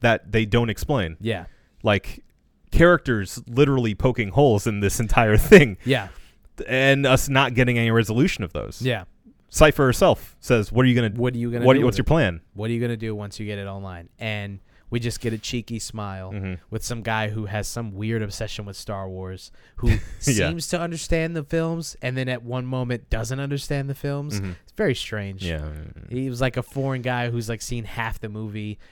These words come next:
Speaker 2: and was told the rest of the movie.
Speaker 1: Yeah.
Speaker 2: And then just kind of makes Star Wars references. And you're like, "You haven't seen it, have you?"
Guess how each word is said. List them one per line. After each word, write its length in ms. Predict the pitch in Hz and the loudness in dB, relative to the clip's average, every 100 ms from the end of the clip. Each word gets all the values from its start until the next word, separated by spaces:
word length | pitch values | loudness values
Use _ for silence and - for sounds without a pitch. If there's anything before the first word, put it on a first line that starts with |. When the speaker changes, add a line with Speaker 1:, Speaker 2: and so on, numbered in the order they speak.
| - | -10
Speaker 2:
and 180 | 110 107 | -8 -6
was 180 | 101 | -8
told 540 | - - 104 107 113 104 | 0 2 2 -2 -10 -10
the 100 | 107 | -10
rest 320 | 95 101 - | -6 -2 0
of 100 | 120 104 | -2 -6
the 80 | |
movie. 340 | 113 113 113 117 | -6 -6 -4 -4
Speaker 1:
Yeah. 180 | 117 78 - _ _ | -4 -4 -6 _ _
Speaker 2:
And 180 | 98 95 | -12 -10
then 180 | 95 98 | -10 -10
just 240 | 98 - - | -10 -12 -8
kind 200 | 107 101 | -8 -8
of 120 | 95 | -10
makes 220 | 104 - | -10 -8
Star 240 | - 98 92 | -8 -8 -8
Wars 260 | 95 92 | -10 -10
references. 580 | 98 90 - 95 - 92 | -10 -12 -12 -14 -12 -12
And 80 | 98 | -10
you're 100 | 101 | -8
like, 140 | 104 101 - - | -8 -10 -18 -20
"You 160 | - 254 | -12 -10
haven't 220 | 233 220 | -10 -10
seen 240 | - 233 165 | -12 -10 -8
it, 80 | |
have 180 | 123 120 | -8 -8
you?" 140 | 98 | -10